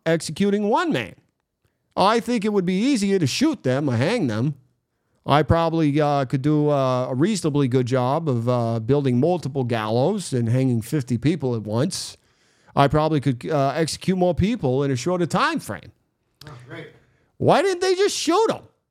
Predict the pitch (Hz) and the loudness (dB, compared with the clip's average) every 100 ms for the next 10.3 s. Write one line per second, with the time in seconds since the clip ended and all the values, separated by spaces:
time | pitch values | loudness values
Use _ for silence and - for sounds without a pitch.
0 | _ _ - - - - _ _ _ - | _ _ -2 -2 -2 -8 _ _ _ -20
1 | - - - 123 269 370 247 170 202 196 | -20 -12 0 2 4 2 -2 -2 -2 0
2 | 165 160 - 247 196 185 170 185 240 165 | 0 -2 -2 -2 -2 -2 0 0 0 0
3 | 247 403 302 - - - _ _ _ _ | 0 0 -2 -4 -10 -12 _ _ _ _
4 | _ _ _ - 143 294 453 440 427 277 | _ _ _ -2 2 2 2 2 0 -2
5 | 117 139 254 392 349 311 415 311 - - | -2 2 2 2 0 0 0 0 -4 -12
6 | - _ _ _ _ _ _ _ _ _ | -20 _ _ _ _ _ _ _ _ _
7 | _ 196 370 427 415 339 349 - 285 330 | _ 2 4 2 0 0 0 2 0 0
8 | 285 302 330 311 240 240 330 370 247 160 | -2 0 0 0 0 0 0 0 0 -2
9 | - 269 339 320 277 277 370 392 151 90 | -4 0 0 2 2 2 2 0 -2 -6
10 | - - | -14 -20